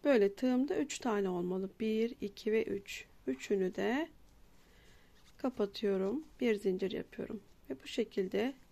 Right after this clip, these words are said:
etrafını tam tur dolanmış olduk. Üç zincirle bir ileri ilmek kaydırıyorum. E, ipimi keseceğim sanırım ya da kesmeye de bilirim. Şöyle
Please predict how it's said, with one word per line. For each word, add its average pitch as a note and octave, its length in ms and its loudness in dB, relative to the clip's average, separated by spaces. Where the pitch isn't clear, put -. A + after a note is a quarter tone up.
etrafını G#3 800 -2
tam F#3+ 260 0
tur G3 240 -4
dolanmış G#3+ 540 -2
olduk. - 360 -6
Üç C#4+ 160 -4
zincirle G#3 600 0
bir F#3 120 0
ileri G3 340 0
ilmek G3+ 500 -4
kaydırıyorum. A3+ 920 -4
E, - 40 -10
ipimi A3+ 420 -8
keseceğim B3 540 0
sanırım G#3 580 0
ya G#3+ 320 -4
da G#3+ 60 -4
kesmeye A3 520 0
de G3 140 2
bilirim. G3+ 500 0
Şöyle A3 680 -2